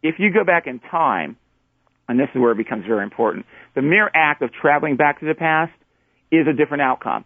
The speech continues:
because it didn't happen the first time around. So that automatically says, "Okay, something's different here," all right?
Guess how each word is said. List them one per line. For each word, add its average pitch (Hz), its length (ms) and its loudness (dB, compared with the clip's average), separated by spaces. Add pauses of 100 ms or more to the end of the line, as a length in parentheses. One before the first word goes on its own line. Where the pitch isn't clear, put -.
because 151 280 -2
it 160 60 -6
didn't 175 220 -2
happen 165 280 0
the 110 60 -6
first 101 260 -8
time 104 220 -6
around. 50 300 -6 (520)
So 156 200 4
that 180 260 2
automatically 143 560 0
says, 113 220 0
"Okay, 123 260 0
something's 127 240 -4
different 92 300 -6
here," - 180 -12 (140)
all 117 80 -4
right? 113 240 0